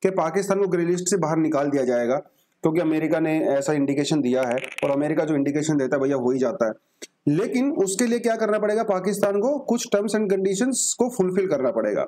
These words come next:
तो थर्टी फ़ोर एफ़एटीएफ़ के अंदर जो है थर्टी फ़ोर ऐसे task दिए गए हैं पाकिस्तान को,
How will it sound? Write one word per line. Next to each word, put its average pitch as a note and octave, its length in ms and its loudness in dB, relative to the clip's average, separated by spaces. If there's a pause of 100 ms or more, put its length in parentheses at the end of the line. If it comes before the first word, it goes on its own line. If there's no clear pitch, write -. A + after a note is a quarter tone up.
(560)
तो A#3 60 4
थर्टी G3 440 0
फ़ोर - 480 -2 (1300)
एफ़एटीएफ़ G3 440 -2
के G3 80 0
अंदर F#3 160 0
जो D#3 120 0
है F#3+ 200 -2
थर्टी F3 360 -2
फ़ोर G3 260 0
ऐसे G3 220 -2
task G3 440 -2
दिए G3 160 0
गए F#3 120 0
हैं F3 180 -2
पाकिस्तान D3+ 500 0
को, F3 240 -6